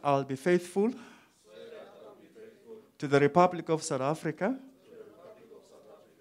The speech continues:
and will obey, respect, and uphold the Constitution and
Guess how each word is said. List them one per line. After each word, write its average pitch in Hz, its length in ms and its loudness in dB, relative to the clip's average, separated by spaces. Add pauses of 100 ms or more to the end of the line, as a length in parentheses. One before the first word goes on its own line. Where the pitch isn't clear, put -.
(260)
and 151 220 6
will 143 160 4
obey, 127 760 -2 (1300)
respect, 123 600 -2 (1080)
and 143 280 2
uphold 139 420 0
the 147 80 -10
Constitution 139 920 -6 (1900)
and 139 160 2